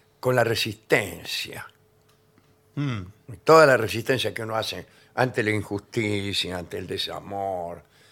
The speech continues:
Speaker 1: ante los miserables, qué sé yo, todo eso. Eh,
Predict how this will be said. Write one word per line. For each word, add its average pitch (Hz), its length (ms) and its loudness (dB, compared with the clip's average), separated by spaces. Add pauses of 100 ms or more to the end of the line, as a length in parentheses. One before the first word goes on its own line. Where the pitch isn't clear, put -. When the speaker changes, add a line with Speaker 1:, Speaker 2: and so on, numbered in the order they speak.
(280)
Speaker 1:
ante 98 360 -6
los 90 140 -8
miserables, 85 920 -2
qué - 140 -16
sé - 200 -14
yo, - 380 -12
todo - 160 -16
eso. - 320 -16 (600)
Eh, - 440 -20